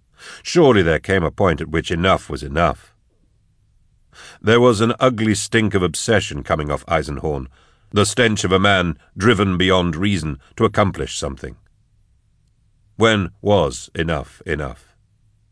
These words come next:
Only in death. Drusha had heard that phrase often enough over the years, the noble mantra of the military. It was nonsense, obviously.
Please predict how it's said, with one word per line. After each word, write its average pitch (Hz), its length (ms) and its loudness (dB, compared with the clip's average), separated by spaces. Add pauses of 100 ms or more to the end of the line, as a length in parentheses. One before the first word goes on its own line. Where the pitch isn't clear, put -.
(500)
Only 92 300 -4
in 95 140 -2
death. 82 400 -4 (1500)
Drusha 104 440 2
had 87 140 2
heard 104 320 4
that 87 200 0
phrase 90 400 0
often 90 320 -2
enough 85 340 0
over 71 200 -4
the 73 100 -8
years, 71 360 -8 (440)
the 104 100 0
noble 104 440 4
mantra 95 500 0
of 76 80 -8
the 85 80 -2
military. 90 480 -4 (800)
It 98 160 -8
was 87 200 -2
nonsense, 87 680 -4 (100)
obviously. 82 520 -12